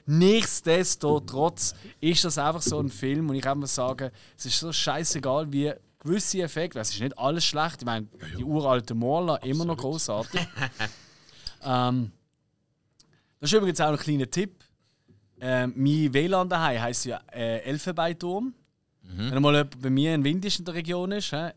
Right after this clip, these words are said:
Speaker 1: wenn er am Elfenbeinturm W lan vorbeifährt, äh, ähm, das Passwort zu mir kommen hat auch etwas mit unendlichen Geschichten zu tun. Nur so als Tipp am Rand. Könnt ihr mal ein bisschen experimentieren.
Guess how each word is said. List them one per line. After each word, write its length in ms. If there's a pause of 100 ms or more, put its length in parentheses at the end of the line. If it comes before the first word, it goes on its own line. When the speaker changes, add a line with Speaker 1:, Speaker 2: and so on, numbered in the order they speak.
(140)
Speaker 1:
wenn 120
er 80
am 120
Elfenbeinturm 840
W 140
lan 180
vorbeifährt, 760 (440)
äh, 360 (760)
ähm, 360
das 100
Passwort 420
zu 120
mir 200
kommen 220
hat 160
auch 180
etwas 280
mit 180
unendlichen 440
Geschichten 480
zu 140
tun. 300 (160)
Nur 100
so 140
als 180
Tipp 220
am 100
Rand. 160
Könnt 200
ihr 60
mal 100
ein 40
bisschen 160
experimentieren. 800